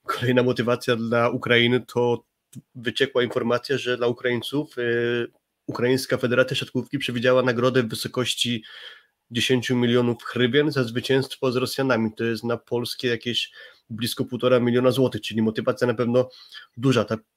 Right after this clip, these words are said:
pierwsza partia całkiem dobrze to wyglądało dla Ukraińców, potem już się pogorszyło. Między innymi dobre zagrywki Kliuki, dobra s-, skuteczność wszystkich skrzydłowych. Ukraińcy mieli swoje szanse, ale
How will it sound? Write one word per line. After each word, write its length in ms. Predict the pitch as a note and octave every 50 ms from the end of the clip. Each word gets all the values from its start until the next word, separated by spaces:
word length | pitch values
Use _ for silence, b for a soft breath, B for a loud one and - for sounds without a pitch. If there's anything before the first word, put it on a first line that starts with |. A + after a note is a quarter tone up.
| _ _ _
pierwsza 320 | - C3 B2+ C3 - D#3 B2+
partia 560 | - C3+ C3 C3+ C3+ - D3 C#3 C#3 C3+ C3 C3+ _ _ _ _ _ _ _ _ - _
całkiem 600 | - D3+ C3+ B2+ - C#3 C3 C3 C3 B2+ A#2+ A2 - - _ _ _
dobrze 420 | - B2+ B2 - - - B2 C3
to 80 | A2+ A#2
wyglądało 320 | A2+ A2 A#2 A2 A#2 A#2
dla 80 | A#2 A#2
Ukraińców, 380 | A2+ - A2+ A#2 A2 - C#3 -
potem 260 | - B2 - A#2+ A#2+
już 100 | A#2 -
się 180 | - - B2+
pogorszyło. 720 | B2 - - - A#2+ A2+ C3+ C3 B2+ - D3+ C#3 A2+ G#2+ - B B B B B B -
Między 240 | - A#2+ A2 G#2+ B2
innymi 240 | A#2+ A#2 A#2 A2+ A#2
dobre 240 | B2 B2+ A#2+ B2 A#2+
zagrywki 800 | A2 A#2 A2 A#2 A2+ - - B2 A#2+ A#2+ A#2+ A#2 A#2 A#2 _ _ _ _
Kliuki, 600 | - - B2+ C3 C#3+ C3+ - - A#2 G#2+ G#2+ G#2+
dobra 280 | G#2+ A#2+ A#2 A#2 A#2+ A#2
s-, 280 | A#2 A2 - - - _
skuteczność 640 | - - - - - - B2 A#2+ - - A#2+ G#2 -
wszystkich 400 | - - - - A#2+ - - A#2+
skrzydłowych. 500 | G#2+ - - B2+ B2+ B2+ B2 A2 G#2 G2+
Ukraińcy 560 | A#2 A2 - A#2+ B2 C3 C3 C3 - C3 C3 C3 C3 B B B B B
mieli 220 | A#2+ B2+ B2+ C3
swoje 260 | C3 - - C3 C3 B2+
szanse, 460 | - B2 C3 C#3 C3+ - D#3 D3 C#3+
ale 320 | C3+ C3+ C3+ C3+ C3+ C3+